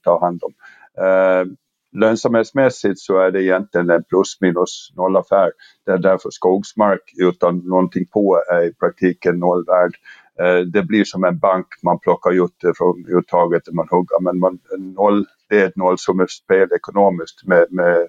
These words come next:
på Gotland tack vare att det är så pass låg tillväxt. Eh, så det, det är vad man gör. Man, man hugger när det är färdigt, sen återplanterar man och, och röjer och gallrar och, och så har man cykel på åttio till hundra år på Gotland. Det är ju det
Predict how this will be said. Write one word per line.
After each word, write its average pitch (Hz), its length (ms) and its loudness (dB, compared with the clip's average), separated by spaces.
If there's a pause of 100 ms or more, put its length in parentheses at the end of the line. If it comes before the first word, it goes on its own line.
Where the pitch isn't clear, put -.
på 95 80 -2
Gotland 85 460 -2
tack - 220 0
vare 85 100 4
att - 80 -6
det 85 60 0
är 85 60 2
så - 140 -12
pass - 340 0
låg 87 280 2 (120)
tillväxt. 90 500 0 (560)
Eh, 90 460 2
så 107 220 -2 (560)
det, 110 260 2
det 110 140 0
är 110 60 0
vad 101 160 2
man 95 100 -4
gör. 90 160 2
Man, 98 300 0 (120)
man 104 420 0 (760)
hugger 139 300 0
när 123 140 0
det 123 80 2
är 113 40 0
färdigt, 117 440 0
sen 113 220 0
återplanterar 107 880 0
man 95 220 0
och, 95 240 -2
och 98 140 2
röjer 92 280 4
och 90 160 0
gallrar 90 400 0
och, 87 360 2
och 85 180 -2
så 98 220 0
har 95 100 2
man 92 160 -6
cykel 90 600 -2 (120)
på 92 200 0 (540)
åttio 101 360 -2
till 90 140 0
hundra 92 320 0
år 95 180 2
på 92 140 -12
Gotland. 90 420 -2
Det 98 60 0
är 98 60 4
ju 95 60 4
det 92 160 0